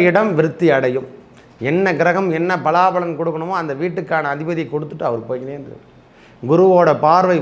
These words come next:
வாங்கறதால ராகு பிளஸ் குரு, கோதண்ட ராகு. உங்களுடைய பார்வை தன்மை அதிகப்படுவதால தகரமும் தங்கமாக மின்னும். உங்கள் வாழ்வில் ஏற்பட்ட தடைகள் அனைத்தும் விலகும்.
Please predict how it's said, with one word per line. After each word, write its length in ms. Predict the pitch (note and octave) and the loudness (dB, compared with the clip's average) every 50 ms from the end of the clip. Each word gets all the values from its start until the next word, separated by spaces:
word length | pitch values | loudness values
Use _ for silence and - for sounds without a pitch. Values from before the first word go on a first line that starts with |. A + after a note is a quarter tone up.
| C3+ | 2
வாங்கறதால 640 | C#3+ D3 E3+ F3 E3+ F3 E3 D#3 - E3 D#3+ D#3+ E3+ F#3+ G3+ A3 A3+ - - - - _ - _ _ - B2 B2+ B2 B2+ | 2 2 2 0 0 -2 -2 -2 -2 0 0 0 0 -2 -4 -6 -10 -14 -20 -20 -20 _ -20 _ _ -6 -4 -4 0 2
ராகு 400 | D3 D#3+ F3 G3 G#3+ G3 F#3 G#3+ G#3 F3 | 2 4 4 4 2 2 0 -2 -2 -2
பிளஸ் 260 | F3+ F3 D#3 - - - - - | -2 -4 -4 -4 -8 -16 -12 -8
குரு, 160 | E3 D#3 D#3 - - - - - | -8 -8 -8 -8 -12 -16 -18 -14
கோதண்ட 480 | C#3 C#3 E3 E3+ E3 E3+ E3+ F3 E3+ F3 F3+ D#3+ | -8 -4 -2 0 0 0 -2 -2 -2 -2 -2 -2
ராகு. 280 | C3+ B2+ C3 C3 - A#2 - - - _ _ _ _ _ _ _ _ _ _ - - _ _ - | -2 -2 -4 -4 -6 -10 -20 -20 -20 _ _ _ _ _ _ _ _ _ _ -20 -20 _ _ -12
உங்களுடைய 320 | C#3 C#3 C#3 C#3 C3+ C3 A#2+ - | -6 -4 -2 0 0 -2 0 2
பார்வை 360 | - - E3 F#3 G3 G3 G3 F#3 E3 - | 2 4 4 4 4 2 2 0 0 0
தன்மை 260 | E3+ D#3+ E3 D#3+ D#3+ D3+ C#3+ C3 | -2 -2 -2 -4 -4 -4 -4 -4
அதிகப்படுவதால 840 | C#3 D3+ E3+ F#3 D#3+ C#3+ D#3+ D3 D3+ D3 D3+ C#3+ D3 D3 D3+ E3+ F3 F3 - | -4 -2 -4 -4 -4 -4 -4 -4 -2 -2 -2 0 0 0 0 -2 -4 -4 -4
தகரமும் 500 | D3 C#3 E3 F3 F3 F3 F3 E3+ D#3+ D3 C3 | -4 -2 -2 -2 -2 -4 -4 -4 -6 -8 -6
தங்கமாக 580 | D3 D3 D#3+ E3 E3+ F3 E3 E3 E3 D#3+ D3 D3+ D3 C#3 | -8 -8 -6 -6 -6 -6 -4 -2 -4 -4 -4 -6 -8 -8
மின்னும். 280 | C#3+ D3+ D#3 D#3 E3 F3+ - - - _ _ - _ _ - _ _ - - C#3 | -8 -8 -8 -8 -10 -12 -16 -20 -20 _ _ -20 _ _ -20 _ _ -12 -8 -6
உங்கள் 240 | C#3 C3+ C3+ C3 B2 A2+ | -2 0 0 0 0 2
வாழ்வில் 400 | C3 D3 E3+ F#3 F#3+ F#3 F3+ E3 - E3 | 2 4 4 4 2 0 -2 0 0 -2
ஏற்பட்ட 420 | D#3+ E3 - D#3 C#3 - C#3+ B2+ A2+ - | -2 -2 -6 -8 -6 -6 -6 -6 -4 -2
தடைகள் 360 | C#3+ D3 - F3+ F3 E3+ D3+ | -2 -2 0 0 -2 -2 -2
அனைத்தும் 420 | C#3 D3+ E3 D#3 - - F3+ E3+ D#3+ C#3 | -2 -4 -8 -10 -12 -10 -10 -8 -8 -6
விலகும். 340 | C3+ C#3+ C#3 C#3+ D3+ D#3+ | -6 -6 -6 -6 -8 -10